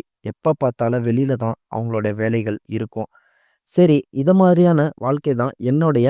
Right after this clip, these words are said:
வாழ்க்கை. நாங்க வாழ்க்கை இப்படி தான் நடத்திட்டு இருக்கோம். இப்போ எங்க அப்பா, அம்மா ரெண்டு பேரும் ஃபாரின் போயிட்டாங்க. அவங்க வரத்துக்கு இன்னும் மூணு மாசம் ஆகும். எங்க வீட்டுக்கு மேல் வீட்ல இருக்கிறவங்களுக்கு நாங்க வாடகை கூட்டோம். ஏன்னு கேட்டா,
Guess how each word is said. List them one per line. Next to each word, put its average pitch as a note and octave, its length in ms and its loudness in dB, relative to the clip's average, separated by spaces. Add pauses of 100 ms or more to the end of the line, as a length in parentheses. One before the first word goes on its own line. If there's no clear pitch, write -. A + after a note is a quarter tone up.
வாழ்க்கை. A2 480 -2
நாங்க B2 320 -2
வாழ்க்கை A2+ 320 -2
இப்படி G#2 200 -10
தான் B2 160 -6
நடத்திட்டு A2 440 -6
இருக்கோம். A2+ 280 -4 (320)
இப்போ - 220 -8 (340)
எங்க C#3 160 -2
அப்பா, C3 200 -2
அம்மா F3+ 180 2
ரெண்டு C#3 240 0
பேரும் B2+ 340 -2
ஃபாரின் C3+ 400 -2
போயிட்டாங்க. A2 440 -4 (240)
அவங்க A2 240 -6
வரத்துக்கு A2 440 -4
இன்னும் A2+ 240 0
மூணு G#2+ 180 0
மாசம் G#2+ 360 -2
ஆகும். A2 240 -4 (460)
எங்க E3 220 4
வீட்டுக்கு F3+ 440 2 (520)
மேல் F3+ 240 4
வீட்ல D3 340 2
இருக்கிறவங்களுக்கு B2 680 -2 (180)
நாங்க A#2+ 300 0
வாடகை B2 360 2
கூட்டோம். A#2 380 -6 (100)
ஏன்னு C#3 280 -2
கேட்டா, A#2 300 -6